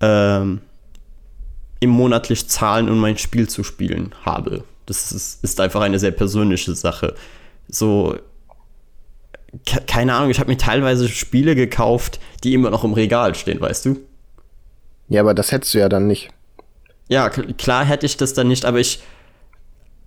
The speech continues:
Speaker 1: wollte dieses Spiel zu diesem Zeitpunkt trotzdem kaufen und weiß, es ist da und wenn ich es spielen will, kann ich es spielen.
Speaker 2: Mm, ja.
Speaker 1: Aber da hätte ich dann immer so das Gefühl, okay,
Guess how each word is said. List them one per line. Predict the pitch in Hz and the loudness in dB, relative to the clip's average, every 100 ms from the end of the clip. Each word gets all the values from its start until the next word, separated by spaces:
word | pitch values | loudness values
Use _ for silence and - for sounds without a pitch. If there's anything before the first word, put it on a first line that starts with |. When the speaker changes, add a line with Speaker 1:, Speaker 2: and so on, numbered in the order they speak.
| - - - - - - | -16 -14 -14 -18 -20 -6
Speaker 1:
wollte | - 120 139 160 | 0 2 2 2
dieses | 156 127 | 2 2
Spiel | - 151 160 | 2 4 4
zu | 160 110 | 2 2
diesem | 123 117 | 2 2
Zeitpunkt | - 117 - 131 | 0 -2 0 -2
trotzdem | - - 117 104 | -2 -2 -2 -2
kaufen | - 87 131 208 226 | 0 0 2 2 2
und | 120 123 | 2 0
weiß, | - 190 - | 0 0 0
es | 110 | -2
ist | 107 - - | -2 -4 -2
da | 73 | -2
und | 82 - 139 | 0 0 -2
wenn | 110 | -2
ich | 101 | -2
es | - | -4
spielen | - - 113 135 | -6 -2 0 2
will, | 139 | 0
kann | - 90 | 0 -2
ich | 113 | -2
es | 131 | -4
spielen. | - - 120 98 - - _ - - - - _ - - - - _ | -6 -2 -2 -2 -6 -16 _ -20 -20 -20 -20 _ -20 -20 -20 -20 _
Speaker 2:
Mm, | - 85 90 85 | -6 -4 -2 0
ja. | 85 87 | 4 6
Speaker 1:
Aber | 113 | 6
da | 120 | 4
hätte | 156 175 160 | 4 2 0
ich | - | 2
dann | 135 | 2
immer | 147 156 | 4 4
so | 143 | 2
das | 131 - | 2 0
Gefühl, | 123 151 143 | 0 2 2
okay, | 101 - 151 98 | 2 0 2 2